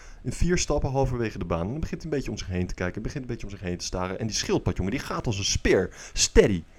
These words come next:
Stap voor stap. Mensen juichen, mensen joelen naar die schildpad. En dat konijn dat zit om zich heen te staren, die snapt er de ballen van.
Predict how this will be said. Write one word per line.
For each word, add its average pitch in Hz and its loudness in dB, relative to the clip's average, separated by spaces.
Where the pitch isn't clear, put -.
Stap - 4
voor - -2
stap. - 2
Mensen 131 0
juichen, 160 0
mensen 147 -2
joelen 170 0
naar 165 0
die 156 -2
schildpad. 165 -2
En 175 -2
dat 160 -2
konijn 175 2
dat 151 -4
zit - -10
om 135 -2
zich 110 -2
heen 117 0
te - -6
staren, 165 -2
die 160 -4
snapt - -2
er - -8
de - -4
ballen 90 2
van. 165 -4